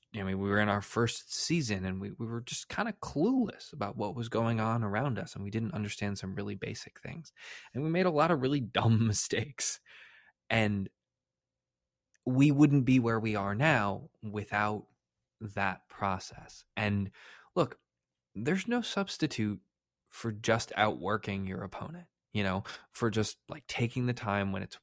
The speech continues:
one in the morning and you finished your paper and you really wanna go to sleep, but sitting down for a half hour, forty-five minutes or an hour or whatever, and, and rereading the case or editing that one cross or, you know, practicing memorizing some case law. Like,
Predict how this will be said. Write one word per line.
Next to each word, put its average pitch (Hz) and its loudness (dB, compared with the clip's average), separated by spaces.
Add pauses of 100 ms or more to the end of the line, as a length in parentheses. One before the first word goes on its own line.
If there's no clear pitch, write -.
one 107 4
in 131 6
the 123 4
morning 101 0
and 101 -4
you 95 -4
finished 117 -6
your 107 -6
paper 95 -4
and 98 -6
you 95 -6
really 107 0
wanna 113 0
go 101 -4
to 92 -4
sleep, 101 -6 (600)
but - -4
sitting 107 2
down 98 2
for 98 -6
a 98 -2
half 95 -4
hour, 95 -2
forty-five 92 -4
minutes 95 -4
or 95 -6
an 95 -4
hour 95 -4
or 95 -4
whatever, 95 -4
and, 170 -6 (160)
and 95 -6 (1080)
rereading 120 4
the 92 -2
case - -12
or 104 -6 (100)
editing 110 2
that 98 -4
one 95 -2
cross 92 -4
or, 92 -4 (500)
you 98 -4
know, 92 -2
practicing 101 0
memorizing 92 -2
some 95 -8
case 92 -6
law. 95 -4
Like, - -10